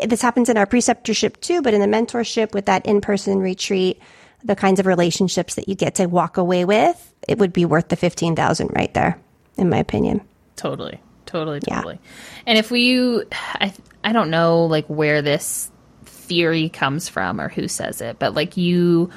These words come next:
Speaker 2: are most like the five people that you surround yourself with. Like, a-, as you are stepping and changing and evolving,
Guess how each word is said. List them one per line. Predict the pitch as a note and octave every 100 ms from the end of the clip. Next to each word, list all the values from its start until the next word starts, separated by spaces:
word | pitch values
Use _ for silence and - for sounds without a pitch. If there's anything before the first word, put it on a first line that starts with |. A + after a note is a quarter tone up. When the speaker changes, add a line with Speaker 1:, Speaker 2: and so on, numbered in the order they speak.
| - - - - -
Speaker 2:
are | F#3
most | E3+ D#3+ D3 - E3
like | D#3+ D#3 D3+ - - _
the | F3+
five | - D3+ D#3
people | - D#3 D#3+ D#3+ E3+
that | -
you | C3+ F3
surround | D#3+ D#3 F3
yourself | A#3 - C#4 -
with. | D#4 F4+ - - - - - -
Like, | F#3 E3+ - _ _ _ -
a-, | - -
as | G3 C4 C4
you | C4+ A#3+
are | F#3+ G3
stepping | G#3 - G3 - G3+ G3+
and | F#3
changing | F3+ F#3+ F#3 F3+ F#3
and | E3
evolving, | E3+ E3+ D3+ D#3 A#3 C4 C#4 C#4